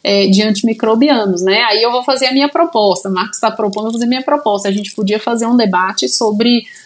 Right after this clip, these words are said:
é, uso racional de medicamentos, pode fazer até um enfoque aí, é, uso racional de antimicrobianos, que é um problema em saúde pública,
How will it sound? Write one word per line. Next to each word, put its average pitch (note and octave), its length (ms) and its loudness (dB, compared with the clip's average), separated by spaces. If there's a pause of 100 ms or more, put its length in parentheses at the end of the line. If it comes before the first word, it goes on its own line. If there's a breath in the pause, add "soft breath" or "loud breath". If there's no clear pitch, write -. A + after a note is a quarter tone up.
(200 loud breath)
é, F3 580 2 (300)
uso A#3+ 240 2
racional A3 460 0
de G3 80 0
medicamentos, G3 720 -4
pode G#3+ 220 -2
fazer G#3+ 220 -4
até G3+ 200 -6
um A#3+ 140 -2
enfoque A#3 560 0
aí, G#3+ 520 -2
é, F#3 380 0
uso G#3 220 0
racional G#3 420 0
de G#3 80 -4
antimicrobianos, A3 840 0
que - 120 -4
é - 40 0
um F#3+ 80 2
problema G3 400 0
em G3+ 60 -6
saúde F#3+ 300 0
pública, G3 500 -4